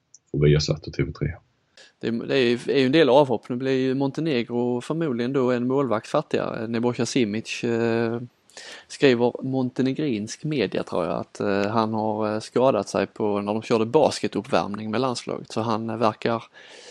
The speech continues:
Speaker 2: missa hela E M då, om man ska lita på de första uppgifterna. Det är lite trist med såna. Han är väl ingen av de största stjärnorna rent objektivt, men, eh, för oss är han ju ändå lite kul.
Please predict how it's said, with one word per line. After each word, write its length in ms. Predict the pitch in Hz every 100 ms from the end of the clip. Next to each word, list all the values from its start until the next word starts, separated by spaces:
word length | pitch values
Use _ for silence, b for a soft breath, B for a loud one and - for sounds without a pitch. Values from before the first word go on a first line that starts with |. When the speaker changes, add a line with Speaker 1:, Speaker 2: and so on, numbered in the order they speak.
| B
Speaker 2:
missa 260 | - 165 120
hela 280 | 151 160 123
E 140 | 170
M 120 | 120
då, 80 | 147
om 100 | 107
man 120 | 107
ska 140 | - 113
lita 240 | 120 107
på 180 | - 113
de 140 | 110
första 480 | 104 113 - 110 107
uppgifterna. 600 | - 120 120 104 - - - _ _ _ _ B B B B _
Det 100 | -
är 40 |
lite 220 | 147 170
trist 420 | 165 233 180 - 147
med 220 | 143 139
såna. 360 | 160 117 98 107 _ _ _ _ _ _
Han 160 | 117 120
är 60 |
väl 140 | 123 127
ingen 380 | 135 123 120
av 160 | 117 117
de 120 | 120
största 400 | - 135 - 120
stjärnorna 560 | - 127 127 113 113 117
rent 380 | 120 110 117 -
objektivt, 600 | - 110 101 - - -
men, 280 | 120 113 110
eh, 360 | 107 107 110 117
för 140 | -
oss 200 | 135 -
är 40 | 117
han 160 | 113
ju 60 | 143
ändå 220 | 123 110
lite 220 | 101 98
kul. 220 | - 123